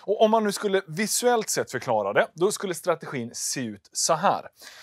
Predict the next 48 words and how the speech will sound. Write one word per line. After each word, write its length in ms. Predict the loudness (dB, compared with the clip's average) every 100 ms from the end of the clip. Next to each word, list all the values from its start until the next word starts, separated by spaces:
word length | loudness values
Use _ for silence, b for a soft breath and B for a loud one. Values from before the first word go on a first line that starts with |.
| B
Så 100 | -2
vi 60 | 6
har 140 | 6
den 80 | 6
här 100 | 4
liksom 220 | 2 0 -2
streckade 480 | -2 0 2 2
linjen. 380 | 2 -2 -2 -4 -6 _
Det 140 | -4
är 80 | -2
ju 140 | -2 -2
när 400 | 0 2 2 0
man 200 | -4 -6
äger 460 | -6 -6 -6 -2 0
en 120 | 2
aktie. 400 | 0 -4 -12 -12
Det 100 | -4
är 40 | -2
vi 80 | 2
ganska 300 | 0 0 -4
bekväma 480 | -4 2 2 2
med. 140 | -2 -6 _
Om 240 | -4 -4
det 60 | -4
nu 140 | -4 -6
går 280 | -6 -4
upp, 180 | -2 -2
ja, 160 | -4 -6
då 80 | -6
stiger 360 | -8 -10 -10
dina 160 | -8 -6
aktier 240 | -6 -6 0
i 40 |
värde. 340 | 2 4 0 -2 b b
Går 140 | 0
det 80 | 0
ner, 300 | 2 0 0 -2
ja, 100 | -8
då 100 | -8
förlorar 500 | -8 -8 -8 -8 -10
du 140 | -10
värde 300 | -12 -12 -14 -20
på 120 | -20
dina 200 | -14 -6
aktier. 360 | -6 -6 -14 -16 _ B B B B B B -8
En 120 | -6
covered 460 | 6 6 6 0
call, 300 | -2 -2 -2